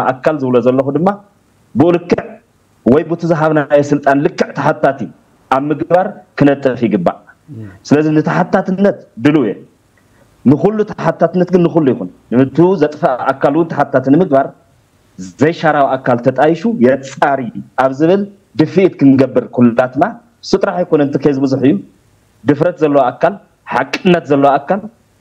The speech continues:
Speaker 1: ዘይሻራዊ ኣካል ኣጣይሹ እዩ ኸጻር ዘሎ። ኩልና ፍትሒ ንደሊ ሰባት ድማ ዘይሻራዊ ኣካል ተጣይሹ ንኽጻር ኢና ድፊት ክንገብር ዘለና እምበር፣ እ፣ ንዝተቓለሰ ውልቀ ሰብ "ሕነ ቀወስ ቀልዎ" እንዳበልካ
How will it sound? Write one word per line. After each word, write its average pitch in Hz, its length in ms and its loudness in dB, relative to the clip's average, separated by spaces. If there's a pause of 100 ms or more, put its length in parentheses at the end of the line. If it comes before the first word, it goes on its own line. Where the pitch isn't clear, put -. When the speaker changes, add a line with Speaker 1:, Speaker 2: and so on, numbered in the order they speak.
(320)
Speaker 1:
ዘይሻራዊ 139 460 2
ኣካል 131 300 0
ኣጣይሹ 143 640 -2
እዩ 120 200 2
ኸጻር 120 400 0
ዘሎ። 127 200 2 (640)
ኩልና 175 400 2
ፍትሒ 165 340 -8
ንደሊ 147 400 0
ሰባት 123 340 0
ድማ 123 220 2 (460)
ዘይሻራዊ 143 440 2
ኣካል 131 300 0
ተጣይሹ 131 440 -2 (100)
ንኽጻር 135 500 0
ኢና 131 180 2
ድፊት 117 320 0
ክንገብር 110 460 2
ዘለና 120 400 0
እምበር፣ 139 240 2 (580)
እ፣ 113 80 4 (420)
ንዝተቓለሰ 139 640 0 (600)
ውልቀ 123 280 0
ሰብ 151 220 2 (640)
"ሕነ 135 180 4
ቀወስ 139 280 0 (100)
ቀልዎ" 135 320 0 (140)
እንዳበልካ 117 480 -2